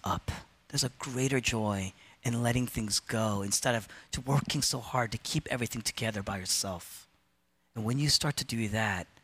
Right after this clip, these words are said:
and live, it's a f-, very important phrase this year, by faith in Christ, trusting in his merit and his righteousness and his work accomplished for you, yes, even for you,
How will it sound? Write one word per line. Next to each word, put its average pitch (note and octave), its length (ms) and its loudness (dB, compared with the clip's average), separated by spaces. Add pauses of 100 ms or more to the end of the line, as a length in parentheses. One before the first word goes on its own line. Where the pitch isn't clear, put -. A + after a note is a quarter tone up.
(920)
and B2 260 0
live, B2 280 4 (340)
it's G#2 140 -4
a A2+ 40 -4
f-, - 220 -10
very C#3 260 8
important D3+ 300 4
phrase C3 320 2
this - 160 -4
year, F#2+ 120 -6
by A2 260 -2
faith - 680 -4 (200)
in A2 140 -2
Christ, - 720 -4 (760)
trusting C3 500 2
in A2 80 0
his C#3+ 400 2
merit A#2+ 460 4 (340)
and G2+ 100 -4
his A#2+ 360 4
righteousness A2+ 720 2
and G#2 100 -6
his A#2 320 0
work A2+ 420 0 (240)
accomplished A#2+ 500 2
for C3 220 0
you, A#2 200 0
yes, A#2+ 400 2
even D3+ 320 2
for B2+ 260 -2
you, A2+ 380 -2